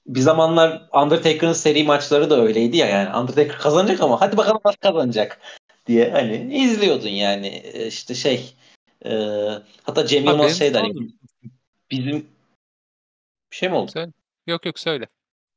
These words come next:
Speaker 1: Hatta Cem Yılmaz şey der işte, "Bizim gösteriyoruz porno film gibi. Hani sonunda ne olacağını biliyorsun. Hani güleceğiz ama bakalım nasıl güleceğiz."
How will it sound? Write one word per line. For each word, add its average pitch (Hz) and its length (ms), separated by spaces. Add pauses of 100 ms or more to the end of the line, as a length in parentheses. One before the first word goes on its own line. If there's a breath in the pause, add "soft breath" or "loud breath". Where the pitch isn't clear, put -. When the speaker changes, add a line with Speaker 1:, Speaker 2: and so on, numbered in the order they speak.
Speaker 1:
Hatta 131 300
Cem 139 240
Yılmaz 151 360
şey 156 180
der 123 100
işte, - 260
"Bizim 127 220
gösteriyoruz 135 600
porno 135 320
film 131 280
gibi. 104 140
Hani 107 240
sonunda 120 300
ne 131 80
olacağını 131 400
biliyorsun. 123 300
Hani 101 140
güleceğiz 113 300
ama 139 160
bakalım 127 280
nasıl 123 220
güleceğiz." 107 300